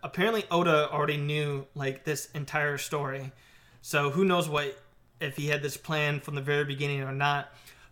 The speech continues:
But now when we learn that Uta was a childhood friend of Luffy, and that she was the red-haired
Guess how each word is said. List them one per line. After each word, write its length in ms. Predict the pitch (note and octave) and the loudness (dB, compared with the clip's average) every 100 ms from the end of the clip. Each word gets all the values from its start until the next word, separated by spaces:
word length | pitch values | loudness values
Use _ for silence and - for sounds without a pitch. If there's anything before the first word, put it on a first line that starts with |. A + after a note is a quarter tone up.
| - | 2
But 160 | F3+ | 4
now 420 | F3 E3 F3+ G3 | 6 8 10 8
when 300 | G3+ F#3+ F3+ | 6 2 0
we 100 | F3 | 2
learn 380 | E3+ D#3 D#3+ E3+ | 2 2 4 4
that 240 | D#3+ C#3+ - | 2 2 0
Uta 600 | E3 E3+ G3+ G3 G3+ A3 - - - | -4 0 2 4 4 0 -10 -20 -10
was 140 | - D#3 | -4 -4
a 60 | |
childhood 500 | D#3 E3 E3 D#3+ D#3 | 0 2 2 2 -4
friend 540 | - - D#3 D#3+ G3+ G#3+ - - - | -4 -2 0 2 0 -4 -12 -20 -14
of 360 | - D3+ E3 F3+ | -4 0 0 0
Luffy, 600 | F3+ G#3+ G#3 B3 B3+ C4 - - - | 0 0 0 -4 -4 -8 -14 -20 -6
and 120 | E3+ | 0
that 160 | E3 D#3 | 2 2
she 280 | - G#3+ G#3 | 0 2 2
was 440 | F3+ F#3 E3+ D3+ | 2 2 2 0
the 160 | - D#3 | -4 -6
red-haired 840 | C#3 D#3 D#3+ D#3+ E3 D#3+ D#3 D#3 | 0 2 2 0 -2 2 2 0